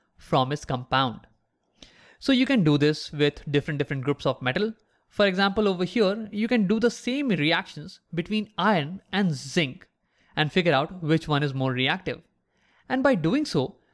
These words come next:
we will be able to rank all the metals according to their reactivity. So we have already done the hard work,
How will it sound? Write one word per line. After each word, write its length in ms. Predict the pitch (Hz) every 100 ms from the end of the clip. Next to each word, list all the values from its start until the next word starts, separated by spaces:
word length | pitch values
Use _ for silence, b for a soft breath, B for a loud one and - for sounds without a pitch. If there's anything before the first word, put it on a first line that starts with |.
| _
we 220 | 165 247
will 160 | 277 294
be 200 | 269 240 196
able 180 | 226 269
to 180 | 269 202
rank 360 | 147 156 170 -
all 180 | 147 165
the 80 | 190
metals 600 | 139 135 143 131 - - _ _
according 420 | - - 143 143 135
to 80 |
their 200 | 135 165
reactivity. 760 | 196 139 131 135 - 160 117 - _ _ _ _ _ _ _ _ B B B B B B
So 160 | -
we 140 | 233 247
have 180 | 254
already 380 | 131 135 139 180
done 220 | 135 127
the 80 | 127
hard 340 | 127 - 127 123
work, 240 | 147 -